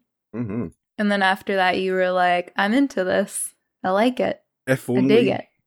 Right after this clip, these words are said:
Speaker 1: if only it were that simple. Um,
Speaker 2: Oh, okay.
Speaker 1: afterwards, I found out that the I S P that I was on had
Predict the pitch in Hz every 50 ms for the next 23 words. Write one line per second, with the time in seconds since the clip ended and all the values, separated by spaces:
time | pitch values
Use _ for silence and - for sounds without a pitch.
0 | _ - 113 - _ - 117 120 117 113 113 113 - 95 95 90 98 95 - -
1 | - - 92 104 104 - 110 113 - _ _ _ _ _ _ _ _ _ 185 185
2 | 185 - - 185 196 190 208 214 180 165 185 175 175 - - 180 208 _ _ _
3 | _ _ _ _ _ _ _ _ - 101 107 - - 127 117 120 117 110 107 -
4 | - 101 95 95 95 90 87 90 90 - 92 82 - 90 90 87 - - 92 90
5 | 95 92 90 - - - 92 95 101 101 95 104 107 104 107 110 104 107 113 107
6 | - _ _ _ _ _ _ _ _ _ - 87 85 87 87 82 -